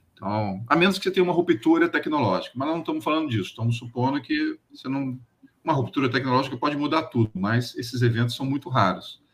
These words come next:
Mas, mantido o cenário atual, mesmo com o crescimento das energias renováveis,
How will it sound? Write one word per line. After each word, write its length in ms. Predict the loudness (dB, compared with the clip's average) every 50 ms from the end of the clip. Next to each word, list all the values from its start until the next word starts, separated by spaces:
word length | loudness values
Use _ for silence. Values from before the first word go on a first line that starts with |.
| _ _ _ _ _ _ _ _
Mas, 300 | 6 8 8 8 6 4
mantido 680 | 4 4 4 2 -2 _ 2 4 4 4 2 -2 _ -14 -10
o 80 | -8 -6
cenário 360 | -2 2 4 4 4 4 4
atual, 560 | 2 2 4 4 6 6 4 2 -2 -6 -14 _ _ _ _ _ _ _ _ _ _ _ _ -2
mesmo 260 | 0 0 0 -2 0
com 120 | 2 0
o 60 | 2
crescimento 420 | 2 0 -2 -2 -4 -4 -6 -2 -2
das 100 | -2 0
energias 340 | 0 0 0 0 0 -2 -2
renováveis, 600 | -4 -6 -6 -4 0 0 0 0 0 -4 -8